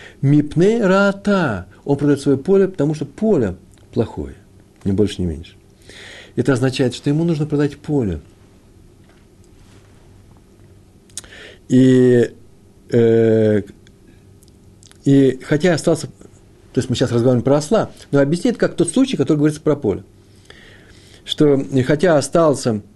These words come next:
должен последний ЗУЗ, он это поле, что, э, он это поле, он это поле продаёт.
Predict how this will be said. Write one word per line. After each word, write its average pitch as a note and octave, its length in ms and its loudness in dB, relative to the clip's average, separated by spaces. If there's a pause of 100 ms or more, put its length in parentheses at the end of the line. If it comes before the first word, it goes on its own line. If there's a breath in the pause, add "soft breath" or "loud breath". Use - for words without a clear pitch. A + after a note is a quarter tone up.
должен A#2+ 400 0
последний A2+ 500 0
ЗУЗ, B2+ 460 0 (480 loud breath)
он C3+ 400 0
это B2+ 320 0
поле, E3+ 540 2 (920 loud breath)
что, F3 440 0 (520)
э, A2 440 0 (760)
он C3+ 340 0
это B2 260 -2
поле, D#3+ 720 2 (2750 loud breath)
он B2+ 120 2
это C#3+ 160 2
поле C#3 220 0
продаёт. A#2 560 0